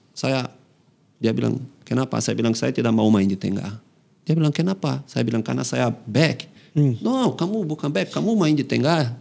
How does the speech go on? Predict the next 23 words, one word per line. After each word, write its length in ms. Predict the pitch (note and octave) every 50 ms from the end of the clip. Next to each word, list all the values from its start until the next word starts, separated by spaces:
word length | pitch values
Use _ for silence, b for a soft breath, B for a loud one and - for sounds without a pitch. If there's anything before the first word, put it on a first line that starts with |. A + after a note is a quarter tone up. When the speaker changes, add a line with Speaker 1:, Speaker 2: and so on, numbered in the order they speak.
| - -
Speaker 1:
Kamu 160 | D3+ F#3 G3+
di 100 | F#3 D#3+
tim 220 | D3+ - D3+ C#3+
saya 320 | - - B2 B2+ C3+ C#3 C3+
di 140 | C3 A#2 A2+
tengah." 320 | - A2 A2 A2+ A2+ A2
Saya 160 | G#2+ - C3
bilang, 180 | B2 C3 B2 G#2+
"No, 220 | A2 C3 A#2+ G2
saya 180 | - - A2+ A#2
main 240 | B2 B2 A#2+ A#2 A#2
di 140 | A2+ A2+ A#2
tim 360 | A2 - - A#2 A#2 A2+ A2 - B B B B B B B B
Papa 360 | - - G#2+ G#2+ - - G#2+ G#2
di 100 | G#2 G2+
tengah 300 | G#2 - G#2 F#2+ G2 G#2+
karena 220 | A#2 C3 C3 C3
Papa 240 | C3 C3 B2 - A#2+
suka. 480 | - - D#3 - - C#3 A#2 A2+ A#2+ A#2+ - b b b b
Tapi 380 | - B2 A#2 A#2+ - C#3+ D3
di 100 | C#3 C#3
kampung 340 | C3+ - A#2+ A2 A2+ - A#2
saya, 560 | A2+ - - B2 B2 A#2+ A2+ A2+ A#2+ C3 D3+